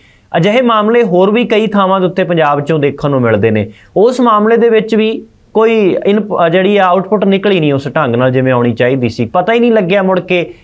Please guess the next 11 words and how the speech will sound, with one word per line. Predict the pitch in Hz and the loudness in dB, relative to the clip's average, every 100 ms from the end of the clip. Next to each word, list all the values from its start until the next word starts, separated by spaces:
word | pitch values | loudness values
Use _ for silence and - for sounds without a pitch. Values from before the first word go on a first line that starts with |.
| - | -4
ਕਿ | 202 | 0
ਮਾਈਨਿੰਗ | 175 175 175 | 0 0 -2
ਕੌਣ | 170 190 202 | 0 0 0
ਕਰਦਾ, | 185 175 151 175 | 0 -2 0 0
ਉੱਥੇ | 170 170 165 | -2 -2 -2
ਹੋ | 127 165 | 2 2
ਰਹੀ | 175 185 | 2 2
ਹੈ, | 175 | 0
ਨਹੀਂ | 175 214 | 0 0
ਹੋ | 196 | 0
ਰਹੀ। | 139 143 | 0 -4